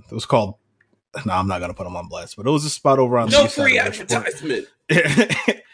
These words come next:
Speaker 2: No.
Speaker 1: It was a spot over, over on, on the east side of, of, uh, Bridgeport. And my brother u-, used to be the one who used to always cut my hair, and then he moved out, so it was a little annoying to go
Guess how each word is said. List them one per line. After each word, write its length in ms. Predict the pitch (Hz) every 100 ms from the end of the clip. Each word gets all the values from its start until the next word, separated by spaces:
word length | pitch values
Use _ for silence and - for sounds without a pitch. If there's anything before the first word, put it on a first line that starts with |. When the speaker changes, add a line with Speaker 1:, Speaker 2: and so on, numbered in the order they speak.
| -
Speaker 2:
No. 180 | 165
Speaker 1:
It 40 | 151
was 120 | 170
a 60 | 196
spot 300 | - 233 196
over, 400 | 208 190 190 170 - _ -
over 240 | 156 160 151
on, 220 | 147 143
on 160 | 139 135
the 80 |
east 200 | 131 131
side 200 | - 117
of, 200 | 113 101 - 113
of, 160 | 104
uh, 160 | 98 95
Bridgeport. 580 | 95 101 - 104 95 - _ _ _ _ _ _ _ _ - - -
And 440 | 110 110 107 101 - _ _ _ _ _ _ _ _ _ _ _
my 220 | 120 127
brother 420 | 113 117 196 175 131
u-, 200 | 120 123
used 280 | 131 139 -
to 80 |
be 120 | 123 120
the 80 | 117
one 140 | 110
who 80 | 113
used 160 | 107
to 60 | 123
always 260 | 110 107 -
cut 180 | 117
my 180 | 104 104
hair, 260 | 127 127 123
and 140 | 117
then 160 | 113 101
he 180 | 110 120
moved 300 | 110 101 131
out, 280 | 131 127
so 160 | 123 120
it 40 |
was 180 | 123 110
a 40 | 117
little 460 | 123 117 110 104 - _ _
annoying 500 | 107 117 127 120 120
to 100 | -
go 360 | 107 120 113 101